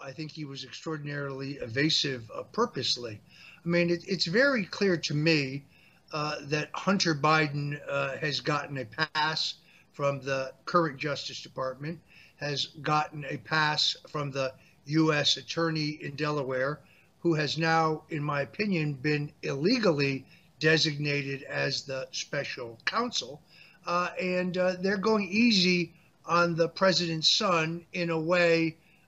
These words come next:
uh, that would not be the case if he were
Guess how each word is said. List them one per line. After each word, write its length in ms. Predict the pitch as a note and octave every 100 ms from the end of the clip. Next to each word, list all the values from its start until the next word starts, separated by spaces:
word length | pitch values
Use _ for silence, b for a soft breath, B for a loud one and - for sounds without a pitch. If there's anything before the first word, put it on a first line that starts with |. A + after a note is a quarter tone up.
| -
uh, 280 | E3 E3 D#3
that 400 | D3+ E3 E3 -
would 380 | E3+ F3 F3 D#3+
not 280 | F3+ G3+ F3+
be 100 | E3
the 80 | D#3
case 400 | - D3+ D3+ E3
if 140 | D3
he 120 | D#3+
were 280 | D3+ D#3+ D#3+